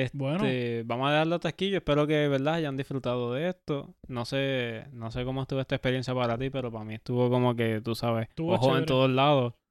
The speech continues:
Speaker 1: Me, me gusta, sí, este, me sentí como que dema-,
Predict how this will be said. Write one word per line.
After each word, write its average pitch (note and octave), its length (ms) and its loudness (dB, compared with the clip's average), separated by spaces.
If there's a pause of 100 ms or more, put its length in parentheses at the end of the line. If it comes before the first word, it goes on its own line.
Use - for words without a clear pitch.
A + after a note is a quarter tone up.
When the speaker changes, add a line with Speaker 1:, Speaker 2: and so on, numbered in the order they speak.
Speaker 1:
Me, F3 300 0
me F3+ 200 2
gusta, F#3+ 520 4
sí, F#3+ 360 2
este, C#3+ 680 0 (580)
me F3+ 140 2
sentí E3+ 340 0
como G3+ 260 2
que E3+ 140 2
dema-, D3 320 -2